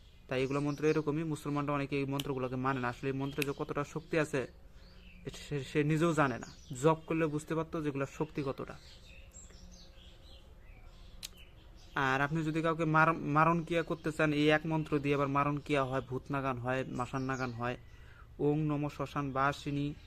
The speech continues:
মম অমুক মারং কুরু কুরু স্বাহা, এভাবে বললে পারে যে ব্যক্তির নাম নিছেন অমুকের জায়গায়, ওই ব্যক্তির উপরে তারা মারবে, তাকে যেমনি হোক মেরে ছাড়বে।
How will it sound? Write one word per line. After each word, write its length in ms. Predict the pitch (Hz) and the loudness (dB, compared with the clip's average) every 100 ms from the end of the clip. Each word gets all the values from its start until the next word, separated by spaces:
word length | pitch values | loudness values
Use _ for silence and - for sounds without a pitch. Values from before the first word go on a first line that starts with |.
| - - - - | -18 -20 -14 -4
মম 540 | 131 143 143 143 139 - - - - - | 0 2 2 0 -2 -6 -16 -18 -6 0
অমুক 300 | 151 156 151 - - - - 139 | 2 2 0 -6 -18 -18 -12 -2
মারং 440 | 135 139 147 151 - - | 2 4 4 0 -8 -10
কুরু 200 | - 160 | -2 0
কুরু 260 | 151 156 151 | 0 0 0
স্বাহা, 520 | - - 139 139 135 - - - - | 0 2 4 4 -2 -4 -16 -18 -8
এভাবে 360 | - 143 147 151 | 0 2 4 4
বললে 320 | 147 151 165 | 4 4 4
পারে 260 | 156 170 214 - - | 2 2 -2 -8 -14
যে 200 | 135 135 | -2 2
ব্যক্তির 300 | 151 151 - | 2 2 0
নাম 200 | 147 147 | 0 0
নিছেন 280 | 151 143 156 | 0 -2 -2
অমুকের 400 | 147 151 147 147 | -2 -2 0 -2
জায়গায়, 320 | 131 139 180 - - - - | 0 0 0 -2 -10 -10 0
ওই 100 | 147 | 2
ব্যক্তির 320 | 143 - 139 | 2 0 -2
উপরে 180 | 135 131 | -2 -4
তারা 260 | 131 123 | -2 -2
মারবে, 400 | 123 127 147 143 | 0 4 4 4
তাকে 300 | 120 117 135 | -4 -8 -6
যেমনি 280 | 127 139 135 | -2 0 0
হোক 100 | 135 | -2
মেরে 240 | 135 143 143 | 0 2 0
ছাড়বে। 280 | 120 117 | -4 -8